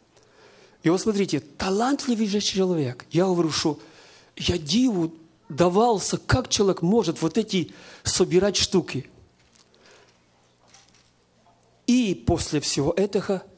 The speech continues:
жизнь как будто перевернулась. Получилось, пришлось учиться на бухгалтера вместо механика.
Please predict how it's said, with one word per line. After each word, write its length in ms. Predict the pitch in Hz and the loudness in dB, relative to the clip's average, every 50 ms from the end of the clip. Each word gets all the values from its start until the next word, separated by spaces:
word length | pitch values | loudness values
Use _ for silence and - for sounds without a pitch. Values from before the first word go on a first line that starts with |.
| _ _ _ _ _ _ _ _ - | _ _ _ _ _ _ _ _ -8
жизнь 260 | - 135 185 202 - | -4 -2 -2 -2 -2
как 180 | - 165 147 143 | -2 -4 -4 -4
будто 240 | 147 160 160 - 170 | -4 -4 -4 -4 -2
перевернулась. 840 | - 160 156 156 143 151 147 135 131 127 117 113 104 - - - - _ _ _ _ _ _ _ _ _ _ _ _ _ _ _ | -2 0 0 0 0 0 -2 0 -2 -2 -4 -4 -6 -8 -10 -14 -16 _ _ _ _ _ _ _ _ _ _ _ _ _ _ _
Получилось, 520 | - 156 156 156 156 - - 220 190 - - | -4 -2 0 0 0 2 2 0 0 0 -2
пришлось 420 | - 160 143 - - 190 - - | -2 -2 -2 0 0 0 0 -2
учиться 340 | 175 - - 170 - - 160 | -2 -2 -2 -2 0 0 0
на 80 | 151 151 | 0 0
бухгалтера 600 | 139 147 139 143 139 127 117 - 131 127 127 - - - _ _ _ _ _ _ _ _ _ _ _ - | 0 0 0 0 0 -2 -2 -2 -2 -2 -4 -6 -8 -16 _ _ _ _ _ _ _ _ _ _ _ -2
вместо 340 | 147 151 151 143 - - 151 | 0 0 0 0 0 0 0
механика. 600 | 139 131 - - 117 110 113 110 - - - | 0 -2 -2 -4 -4 -4 -6 -6 -8 -8 -10